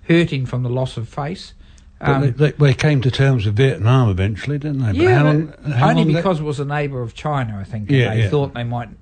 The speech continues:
Speaker 1: have a little chance to be in there.
Speaker 2: But they traded Vietnam, they've got over it there. So, but that's, there's some pundit was suggesting that the Americans aren't, are still there, but it's what, C I A sort of stuff, you know.
Speaker 1: Oh, they'll still have the,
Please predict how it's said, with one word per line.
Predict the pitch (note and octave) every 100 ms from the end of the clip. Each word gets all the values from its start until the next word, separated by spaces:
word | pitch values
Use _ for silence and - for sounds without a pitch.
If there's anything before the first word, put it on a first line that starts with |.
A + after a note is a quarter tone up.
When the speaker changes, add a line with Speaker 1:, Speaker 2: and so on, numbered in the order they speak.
| -
Speaker 1:
have | B2+ A2+
a |
little | A#2+ A2 G2+ -
chance | C3+ A#2 A2+ -
to | A2
be | G#2+ A2+ A#2 A#2
in | A2
there. | A2+ C3
Speaker 2:
But | -
they | C#3+
traded | - A#2+ F#2+ F#2+ G2+ -
Vietnam, | - A2+ F#2+ A2+ C#3
they've | B2
got | A2 A#2+
over | A#2 G2+
it | G#2+ -
there. | A#2+ A2+ A#2
So, | B2+ A#2+ A#2 - - - -
but | - D#3+
that's, | C3+
there's | D#3+ C#3+ D3 C#3+
some | E3 D#3 C3+ A#2+
pundit | - C3+ C3+
was | A2+
suggesting | - B2+ A#2 B2
that | A#2+
the | - B2
Americans | C3 C3 A2+ A#2
aren't, | C#3 C3 -
are | A#2
still | - - C3 G#2+
there, | A#2+ A#2
but | F#2 A2+
it's | A#2 G#2 - - - -
what, | A2+ A2 D#2 - -
C | - A2+
I | F#2+ G#2
A | G2+
sort | F2+ D#2+
of | D2+
stuff, | - - -
you | G2
know. | F2
Speaker 1:
Oh, | E4+ D4
they'll | B3+ G#3+
still | - F3
have | C#3+ C3+
the, | B2